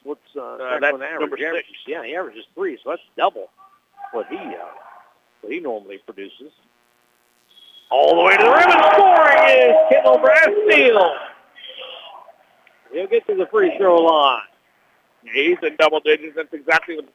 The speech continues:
Speaker 2: Scots need with Metcalf and Taylor and Williams on the bench right now. Somebody to step up, and it's Brassfield on this possession.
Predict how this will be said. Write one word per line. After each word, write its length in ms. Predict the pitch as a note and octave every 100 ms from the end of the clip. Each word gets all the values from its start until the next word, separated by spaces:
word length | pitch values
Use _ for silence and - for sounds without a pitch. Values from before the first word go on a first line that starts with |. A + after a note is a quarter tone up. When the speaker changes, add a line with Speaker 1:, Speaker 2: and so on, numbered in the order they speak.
| -
Speaker 2:
Scots 280 | F3+ E3 _
need 460 | D#3 F3+ E3 D3+
with 100 | C#3+ -
Metcalf 560 | D3+ D#3+ - D3+ D#3 D3+ _
and 140 | A#2+ A2 - _ _ _ E3
Taylor 360 | E3 D#3+ D#3+
and 100 | D3
Williams 380 | D3+ E3+ D#3+ C#3+
on 120 | D#3+
the 60 | D#3
bench 240 | C#3+ E3+ -
right 200 | D#3 D3 -
now. 380 | C3+ B2 A#2+ - _ _ _ _ _ -
Somebody 320 | D#3 E3 D#3+
to 60 | C#3 -
step 260 | E3+ -
up, 400 | E3+ F3 D#3+ -
and 360 | C#3+ C3 C3 B2+
it's 140 | C3+ - _ -
Brassfield 600 | D3 D#3 E3+ _ D3 D3
on 120 | C#3+
this 120 | D3+ D#3+
possession. 840 | - C3 A#2+ - - - - - -